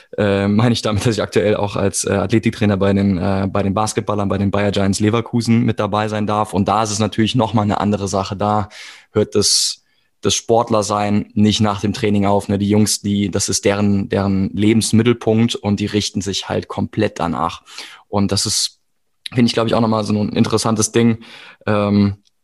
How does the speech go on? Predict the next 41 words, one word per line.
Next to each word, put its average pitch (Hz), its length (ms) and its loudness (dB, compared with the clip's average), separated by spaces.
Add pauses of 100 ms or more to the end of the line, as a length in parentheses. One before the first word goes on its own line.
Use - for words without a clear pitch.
(220)
es - 160 -4
gibt - 320 -4 (140)
den 110 120 2
einen 120 200 0
Sport, 113 340 0
wo 107 80 2
es - 80 -4
dann 101 160 -2
eher 107 460 0 (120)
so 101 320 -2 (280)
Tür 113 240 0
auf, 113 260 0
Training, 113 500 0
Tür - 220 -6
zu, 110 280 -2
Training 107 300 0
zu 101 140 0
Ende 135 240 0
gibt. 156 200 -4
Und 113 160 -2
dann 107 100 0
gibt 107 140 -4
es 107 120 -2
natürlich 107 320 -4
den, 101 240 -2 (560)
äh, 101 200 0
den 104 120 2
Leistungssport, 107 880 0
wo, 101 400 0 (280)
wo 104 160 0
das 104 160 -2
sich 101 200 -6
dann 98 160 -2
auch 98 160 -2
noch 98 160 -2
nach 101 240 -2
dem 104 140 -2
Training 101 340 -2
und, 98 220 -4
und - 340 -6
unabhängig 104 720 -2